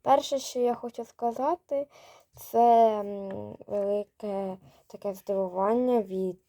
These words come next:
е, того, що там є купа наклейок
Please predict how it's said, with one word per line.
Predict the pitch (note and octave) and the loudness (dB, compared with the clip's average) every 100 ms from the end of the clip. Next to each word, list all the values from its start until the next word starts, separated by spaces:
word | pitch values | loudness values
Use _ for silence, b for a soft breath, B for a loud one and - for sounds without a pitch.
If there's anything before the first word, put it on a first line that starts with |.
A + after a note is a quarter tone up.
| _ - | _ -2
е, | F#3 F3 F3 E3+ - b b b _ | 0 2 -2 -6 -14 b b b _
того, | G#3+ G#3+ G3+ | 0 2 0
що | G3 - - G3 F#3 F#3 b b b - | -4 -10 -4 0 0 -2 b b b -4
там | G3 F#3 | -4 -2
є | G3 G3 F3+ - | 2 2 2 -4
купа | - G#3 G3+ | -12 -2 0
наклейок | F#3 F#3 - F#3 F3+ F3+ F#3 F#3+ G#3 - | 0 -6 -6 0 2 2 0 0 -2 -4